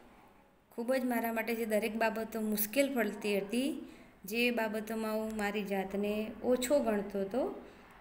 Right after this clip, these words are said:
એ વસ્તુને મારે હવે ચોક્કસપણે શોધવાની હતી. તો લેખકે હવે કે છે પોતાની જાત માટે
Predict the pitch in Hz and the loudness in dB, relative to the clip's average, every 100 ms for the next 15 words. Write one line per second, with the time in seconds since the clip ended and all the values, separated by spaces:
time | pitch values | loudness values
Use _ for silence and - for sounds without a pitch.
0 | 262 262 247 247 - 233 220 214 202 208 | -2 0 0 -2 -4 -2 0 0 0 0
1 | 196 196 - 214 208 - 262 254 - 202 | -2 -6 -6 -8 -8 -2 -2 -2 -4 -2
2 | 202 294 - - - - 196 185 196 170 | 0 0 -2 -10 -14 -6 -4 0 0 -2
3 | 165 - - 180 - - - - - - | -4 -8 -12 -16 -16 -20 -20 -20 -20 -20
4 | - - 233 233 240 269 277 269 269 254 | -20 -8 0 0 0 0 4 4 4 2
5 | 254 254 226 226 240 240 226 214 214 220 | 2 0 -4 -2 2 2 2 0 0 -2
6 | 214 214 | 0 0